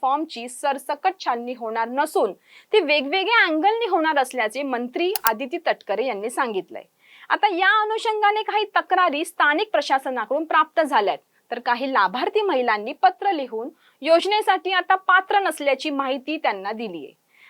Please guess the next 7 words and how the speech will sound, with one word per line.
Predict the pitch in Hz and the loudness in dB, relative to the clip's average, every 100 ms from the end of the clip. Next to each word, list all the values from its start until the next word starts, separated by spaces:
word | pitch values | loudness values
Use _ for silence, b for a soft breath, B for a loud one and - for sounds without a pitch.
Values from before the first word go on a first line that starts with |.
| b | b
आता | 277 | 0
कोणत्याही | 359 359 339 330 381 370 381 392 | 0 2 0 0 -2 -2 -2 2
लाभार्थी | 320 294 349 370 | 2 2 -4 -4
महिलेसंदर्भात | 370 339 302 330 330 277 277 254 277 285 | -4 -2 0 0 -2 -4 -4 2 0 2
तक्रार | - - 285 294 | -2 2 2 4
प्राप्त | 285 240 - | 2 0 -2
झाली | 277 269 240 269 | -6 -2 -2 0